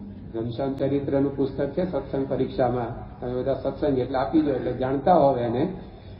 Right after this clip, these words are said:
તો આ પ્રકારે એ સત્સંગ શિક્ષણ પરીક્ષામાં આ રીતે ઘનશ્યામ ચરિત્રનું પુસ્તક છે ને એમાં ભૂતિયા કુવાની વાત આવે છે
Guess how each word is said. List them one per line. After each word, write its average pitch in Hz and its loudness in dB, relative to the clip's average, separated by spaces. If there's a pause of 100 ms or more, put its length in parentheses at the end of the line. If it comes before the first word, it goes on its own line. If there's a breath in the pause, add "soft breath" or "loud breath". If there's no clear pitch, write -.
(160 loud breath)
તો 156 8
આ 143 4
પ્રકારે 151 2
એ 147 2
સત્સંગ 143 -4
શિક્ષણ 143 -4
પરીક્ષામાં 139 0 (500 loud breath)
આ 135 0
રીતે 135 0
ઘનશ્યામ 135 -2
ચરિત્રનું 151 2
પુસ્તક 147 0
છે 143 -4
ને 139 -2
એમાં 139 -2
ભૂતિયા 151 4
કુવાની 156 2
વાત 135 2
આવે 113 -2
છે - -12